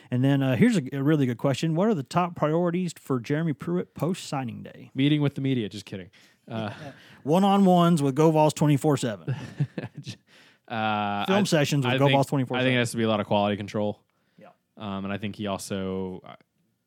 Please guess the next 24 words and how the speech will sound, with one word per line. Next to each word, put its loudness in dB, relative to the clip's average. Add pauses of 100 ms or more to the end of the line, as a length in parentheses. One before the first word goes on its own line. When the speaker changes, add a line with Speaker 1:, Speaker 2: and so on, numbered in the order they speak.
(380)
Speaker 2:
he -12
needs -4
to -10
maybe -4
do -4
a -6
little -8
bit -10
of -14
the -14
kissing -12
babies -12
part -16
of -18
the -20
coaching -18
job. -20 (300)
Uh, -18
I -14
think -16
he, -8
at -14
this -12
point, -12